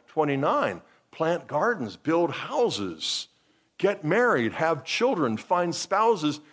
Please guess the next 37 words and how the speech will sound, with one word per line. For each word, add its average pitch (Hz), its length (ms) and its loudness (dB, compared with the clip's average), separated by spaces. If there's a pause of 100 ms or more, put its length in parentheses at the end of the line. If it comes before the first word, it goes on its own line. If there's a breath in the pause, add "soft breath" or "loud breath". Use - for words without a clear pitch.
(100)
for - 140 -6
your 151 160 4
sons 190 400 0
and 147 100 0
your 139 100 2
daughters, 165 540 2
and 139 160 -2
pray 226 320 4
for 139 160 -2
the 131 100 2
peace, - 540 -2 (320 soft breath)
the 151 100 2
shalom, 143 680 4
the 104 100 2
welfare 147 520 2
of 135 80 -2
the 139 80 0
cities 135 340 -2
to 135 100 -6
which 135 200 -2
the 131 100 -4
Lord 127 240 2
your 131 100 -4
God 117 260 2
has 127 160 0
driven 196 360 2
you. 90 220 -6 (1400)
And 127 200 -4
pray. 117 500 -2 (1120)
That's 123 220 0
the 127 120 -6
seventh 110 600 0 (640)
thing 123 240 0
that 110 160 -2 (600)
Jeremiah 110 520 0
commanded 107 480 -4
them, 82 140 -10